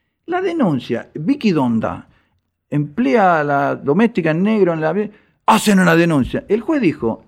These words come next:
"Indignación no significa delito". Que cause indignación, lo entiendo, pero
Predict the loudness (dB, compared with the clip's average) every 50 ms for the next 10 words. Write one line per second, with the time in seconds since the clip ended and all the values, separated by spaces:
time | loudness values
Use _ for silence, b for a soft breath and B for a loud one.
0 | _ -2 -2 0 0 0 0 0 0 -2 -2 -2 -2 -2 0 0 2 2 2 0
1 | 0 0 2 2 4 4 4 2 0 -2 -2 -4 -8 -8 -8 -10 -18 -20 _ _
2 | _ _ _ _ -10 -10 -6 -4 -2 -2 0 0 0 0 0 0 0 0 -2 -2
3 | -2 -2 -2 -2 -2 0 0 0 0 -2 -4 -4 -6 -10 -14